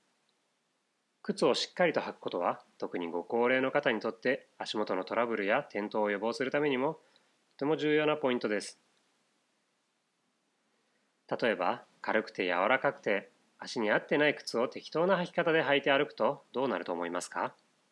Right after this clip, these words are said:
そうです。靴の中で足が滑ったり、ブレたりしやすくなり、その結果、足元が不安定になったり、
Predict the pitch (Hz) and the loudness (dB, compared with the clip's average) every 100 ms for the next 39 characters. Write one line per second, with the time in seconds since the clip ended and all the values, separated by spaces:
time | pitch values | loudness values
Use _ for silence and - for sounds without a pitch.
0 | _ _ _ _ _ _ _ _ _ _ | _ _ _ _ _ _ _ _ _ _
1 | _ - 107 87 78 - _ _ _ _ | _ -2 0 0 -4 -10 _ _ _ _
2 | _ _ _ - - 135 110 98 95 80 | _ _ _ -14 -4 0 2 2 0 -2
3 | 85 - - - 101 90 - 101 123 - | -4 -6 -8 -4 -2 -2 -2 -2 -2 0
4 | 113 123 151 _ - 110 107 87 - 107 | 2 2 -2 _ -2 0 0 -4 -2 -2
5 | 139 - 127 110 98 - _ _ - 107 | -2 0 2 2 0 -6 _ _ -8 -4
6 | 107 113 101 - 120 127 - - 95 107 | 0 -2 -2 0 0 0 -4 -8 -6 -4
7 | 95 90 85 - 135 147 135 107 104 117 | -4 -4 -6 -2 0 0 -2 -2 -2 -4
8 | - 101 120 | -2 -2 -2